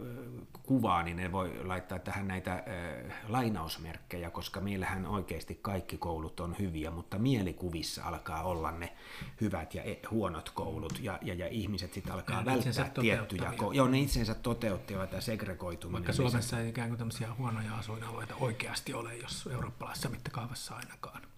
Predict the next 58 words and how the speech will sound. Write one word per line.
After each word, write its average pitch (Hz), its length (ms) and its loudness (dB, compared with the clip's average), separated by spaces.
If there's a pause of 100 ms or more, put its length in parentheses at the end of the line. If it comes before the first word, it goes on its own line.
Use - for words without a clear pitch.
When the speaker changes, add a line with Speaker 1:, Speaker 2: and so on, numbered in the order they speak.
(120)
Speaker 1:
Ei, 165 100 8
mutta 131 160 6
tää 196 120 8
on 135 120 8
Speaker 2:
Että 131 120 6
on 175 80 10
Speaker 1:
esimerkiksi 160 280 12
Speaker 2:
ongelmia, 123 320 8
mutta 110 280 2
ei 120 340 4
mitään 135 320 4
sellaista 110 460 -2
kuin, 110 280 -6
että 110 280 -8
on 113 140 -8 (180)
Speaker 1:
Ei. 120 100 4
Speaker 2:
ihan 110 260 2
niinku - 360 -8 (760)
asi-, 123 200 2
alueita, 143 360 8
johon 175 180 10
poliisi 135 360 4
ei 120 100 0
uskalla 120 340 0
mennä 110 340 2 (100)
tyyppisiä 117 460 -8
isoissa - 420 -12
Speaker 1:
Mutta 180 140 2
Speaker 2:
Euroopassa. 208 260 8
Speaker 1:
pitää 147 240 8
olla 147 100 10
herkillä 147 460 6
tämän 95 220 2
asian 87 320 0
suhteen. 82 440 -4
Siis 95 180 -2
jos 143 180 2
me 120 100 2
ei, 113 140 6
ö, 107 360 2
tota, 117 300 2
olla 123 260 4
viisaita 104 540 2
ajoissa, 107 480 2
Speaker 2:
Niin, 117 100 4
se - 60 2
on, - 60 2
Speaker 1:
niin 101 100 4
me 107 80 8
Speaker 2:
me - 80 8
Speaker 1:
ollaan 101 140 8
Speaker 2:
ollaan 139 180 8
menossa 127 340 8
Speaker 1:
vir-, - 40 0
Speaker 2:
siihen. 135 100 4
Speaker 1:
kyllä, 107 440 10
Speaker 2:
Mm. 127 60 0
Speaker 1:
kyllä, 87 320 2